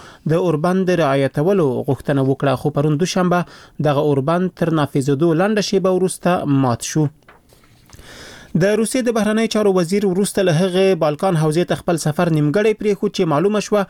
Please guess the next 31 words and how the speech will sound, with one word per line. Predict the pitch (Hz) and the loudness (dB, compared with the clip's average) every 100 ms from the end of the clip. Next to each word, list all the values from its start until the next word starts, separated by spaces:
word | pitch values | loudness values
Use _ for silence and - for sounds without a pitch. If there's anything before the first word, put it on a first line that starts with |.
| - - - | -8 -10 -2
په | 190 185 | 0 0
کووید | 220 208 208 185 | -2 -2 0 0
نولس | 233 208 190 | 0 0 0
ناروغۍ | 190 180 185 196 | 0 2 2 2
له | 185 | 2
یوه | 165 156 | 2 0
اخته | 139 - 190 - | -2 -4 -4 -2
کس | 208 - | -2 0
سره | 202 202 | 0 2
له | 185 151 | 2 0
نږدې | 143 165 202 165 | 0 0 0 0
په | - | -2
تماس | 151 202 202 - | 0 0 -2 -2
کې | 139 127 | -2 0
پاتې | 123 131 - | -2 -2 -2
شوی. | 143 151 147 - - - 156 | 0 0 -4 -12 -14 -2 0
د | 151 | 0
روسیې | 139 160 151 | 0 0 0
د | 143 | 0
بهرنی | 143 156 156 | 0 0 0
چارو | 156 151 143 | 0 0 0
وزارت | 151 160 - 165 | 0 -2 -2 0
پرون | 165 185 | 2 2
وویل | 208 202 190 202 | 2 2 0 0
چې | 202 - - - 185 | -2 -4 -18 -4 0
اویا | 196 185 190 | 0 0 0
کلن | 202 208 185 - | 0 0 -4 -2
سرګی | 202 175 185 | 0 2 2
لاوروف | 202 196 - | 2 0 -2
که | - | -4
څه | 175 | -2